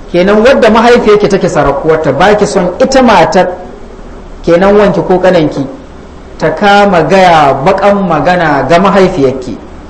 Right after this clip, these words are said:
To, tsohuwarki, to, ko ke kake gaya ma tsoho kowa wani abu? Don haka, mi a daidai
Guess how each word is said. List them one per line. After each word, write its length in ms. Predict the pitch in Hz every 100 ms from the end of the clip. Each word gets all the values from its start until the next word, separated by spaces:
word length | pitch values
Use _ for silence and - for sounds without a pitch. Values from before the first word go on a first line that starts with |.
| - -
To, 260 | 165 160 160 -
tsohuwarki, 540 | 208 190 196 196 180
to, 140 | 165 160
ko 220 | 202 208
ke 120 | 214
kake 240 | 220 214 160
gaya 200 | 170 180
ma 60 | 139
tsoho 360 | 165 160 160
kowa 260 | 160 165 160
wani 180 | 151 151
abu? 200 | - - - - 139 - 143 - - - - - 147 156 185 170 - - - - - - - - - - - -
Don 140 | 175
haka, 220 | 202 208
mi 120 | 196
a 140 | 226 233
daidai 520 | 196 233 233 233 214